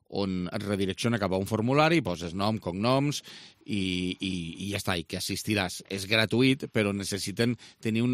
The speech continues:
mínim control de, de l'aforament, eh? Per tant, el Can Fora Market, a Instagram, eh, Can Fora Market, des d'allí us podeu inscriure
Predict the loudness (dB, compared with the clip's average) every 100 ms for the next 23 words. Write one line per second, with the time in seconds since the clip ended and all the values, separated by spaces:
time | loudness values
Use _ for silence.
0 | 0 2 4 4 4 2 0 2 2 4
1 | 4 4 4 4 2 2 2 2 0 -4
2 | -4 -6 -2 -2 0 2 0 0 -8 -16
3 | -18 -8 0 0 0 2 4 4 2 2
4 | 4 4 4 2 4 2 2 -8 -12 -4
5 | 2 2 2 2 2 2 2 0 0 0
6 | 0 0 0 0 0 2 2 0 -14 -20
7 | -10 -2 0 0 2 4 4 2 0 0
8 | 2 2 0 -2 0 2 4